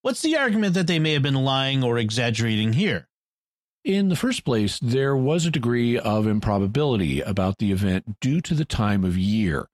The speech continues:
Speaker 2: In Project Moondust, Kevin Randall writes,
Speaker 1: "The problem is that the sighting took place during the Christmas holidays, and many military installations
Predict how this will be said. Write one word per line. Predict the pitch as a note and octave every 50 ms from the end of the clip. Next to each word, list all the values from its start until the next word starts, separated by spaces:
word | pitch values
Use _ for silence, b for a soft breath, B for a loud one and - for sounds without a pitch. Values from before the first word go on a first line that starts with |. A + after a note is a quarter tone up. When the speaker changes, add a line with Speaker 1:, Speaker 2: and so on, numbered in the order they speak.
| _ _ _ _ _ _ _
Speaker 2:
In | - A#2 A2+ A2+ A#2+ -
Project | - - D3 D#3 E3 D3 E3 D3 -
Moondust, | C3+ B2+ C#3+ E3+ G3 F3 A#2+ F#2 E2+ E2 - - -
Kevin | - A2+ G#2 G#2+ G2+
Randall | G2 G2+ A2+ C3 C3+ B2 G2 E2+
writes, | D2+ C#2+ B1 A1 A1 C2+ - - - - - - _ _ _ _ _ _ _ _ _ _ _ _ _ _
Speaker 1:
"The | F#3+ F#3
problem | - - A#3 C4+ D4 C4 D4+ D#4 C4
is | B3+ G#3 -
that | F#3+ E3+ E3 D3+
the | - D3+
sighting | - - G#3+ G3 G3+ G3+ A3 G#3
took | F#3 - A#3 A#3+ - -
place | - F3+ E3+ E3+ E3 -
during | - C#3+ C3+ C3 C3 C3+
the | C#3+ D3
Christmas | - - C#3+ - - C3 B2 - - -
holidays, | G#3+ A#3+ A3+ F#3 C3 A2 G#2 G2 F#2+ F2+ - - - _ _ _ _ _ _ _
and | C#3 C#3+ D3 D3+
many | E3 G3+ A3+ A#3+
military | G#3+ E3+ C3+ C3+ C#3 C3+ C#3 - D#3+ C#3+ C#3 C3+ B2+
installations | E3+ G3 - - D3 C3+ C#3+ F#3 G#3 - - B2+ A2+ A2+ -